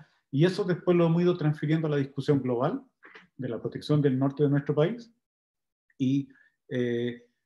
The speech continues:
ha significado entonces que las acciones normativas hayan partido sobre una base bien concreta y no sobre especulación.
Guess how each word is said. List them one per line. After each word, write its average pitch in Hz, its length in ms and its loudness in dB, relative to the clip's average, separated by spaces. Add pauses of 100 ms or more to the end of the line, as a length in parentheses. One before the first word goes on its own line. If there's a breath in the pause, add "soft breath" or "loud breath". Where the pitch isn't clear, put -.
ha 127 120 0
significado 143 560 2
entonces 147 500 0
que 135 340 2
las 127 680 -4
acciones 160 560 0
normativas 143 720 -2
hayan 147 220 0
partido 147 320 -2
sobre 143 240 0
una 131 140 2
base 127 340 -2
bien 127 260 -2
concreta 131 760 -4
y 120 300 -6
no 131 140 2
sobre 127 280 0
especulación. 120 640 -6